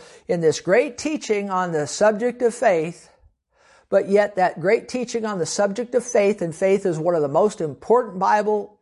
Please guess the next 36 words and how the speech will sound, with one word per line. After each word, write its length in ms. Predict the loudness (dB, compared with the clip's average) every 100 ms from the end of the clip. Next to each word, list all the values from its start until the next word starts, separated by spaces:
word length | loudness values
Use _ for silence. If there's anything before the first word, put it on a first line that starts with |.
| -4
topics 480 | -2 0 -2 -6
that 140 | -8 -2
there 360 | 0 2 0
is. 180 | -4 -12 _
<laughs> 1080 | _ _ _ _ _ _ _ _ -16 -10 -4
You 80 |
could 140 | -4 0
put 120 | 0
it 40 |
right 200 | 2 0
up 160 | 0 0
at 60 | 0
the 100 | -4
top 300 | 2 2 2
of 60 |
the 80 | 0
list. 420 | 0 -2 -6 -18 _ _ _ _
You 100 | -8
can't 300 | 2 2 4
get 180 | 0 0
saved 480 | -4 0 0 -2 -6
without 540 | -6 -2 -2 -2 -6 _ _ _ -2
faith, 400 | 0 -2 -4 _
right? 300 | -6 -2 -2 -4 -20 -20 -20 -20 _
And, 360 | 0 4 4 4
uh, 220 | 2 2 2
and 220 | -2 0
much 220 | -4 -2
more 180 | 0 2
we 100 | 2
could 180 | 0 -2
say, 240 | 0 0
but 180 | 2 2
it's 240 | 0 -4
linked, 600 | -2 2 2 0 -6 _ _
faith 640 | -8 0 2 2 -2 -6